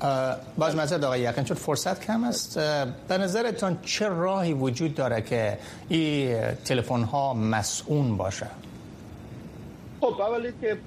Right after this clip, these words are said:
Speaker 2: می‌تونن مردم ها از، اه، ام، اپلیکیشن هایی که بیشتر، اه، معلوم است که اینا، اه، دسترسی کمتری داره، مثل واتساپ، مثل وایر، م-، اه،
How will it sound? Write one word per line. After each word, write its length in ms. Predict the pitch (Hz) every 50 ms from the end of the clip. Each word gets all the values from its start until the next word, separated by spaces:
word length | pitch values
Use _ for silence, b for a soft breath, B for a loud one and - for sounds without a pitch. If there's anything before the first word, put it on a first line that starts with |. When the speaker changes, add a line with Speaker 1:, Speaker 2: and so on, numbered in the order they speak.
| - - -
Speaker 2:
می‌تونن 380 | 196 196 190 202 208 190 185
مردم 440 | 185 180 180 175 175 170 180 175 175
ها 240 | 170 170 170 165 160
از، 300 | 160 160 151 - - -
اه، 60 | 151
ام، 260 | 143 139 131 120 117 101 - - 69 95 120 123 117 120 120 - 120 - - -
اپلیکیشن 580 | - 143 139 143 143 - 147 135 - - 139 127
هایی 500 | 135 - 151 151 147 147 143 143 139 - -
که 80 | 143 127
بیشتر، 680 | 117 123 131 123 117 - - - 147 139 139 139 131 - - - - - - - - -
اه، 200 | - 117 117 113
معلوم 520 | 110 120 123 127 127 131 131 147 165 175
است 220 | 180 165 - - -
که 60 | 151
اینا، 240 | 131 127 131 135 131
اه، 40 | 127 123 120 - - - - 120 120 120 107 - - - 90 92 - 90 - 120 113
دسترسی 480 | 135 127 - - 135 120 - - 147 135
کمتری 480 | 123 139 123 110 - - 165 180 202 196
داره، 280 | 190 190 175 165 156
مثل 280 | 151 147 139 135 - 135
واتساپ، 640 | 113 113 107 104 - - - 196 185 170 151 - 143
مثل 260 | 131 117 120 - 127
وایر، 520 | 117 110 117 135 147 147 151 143 139 135 135
م-، 120 | 123 120
اه، 80 | 120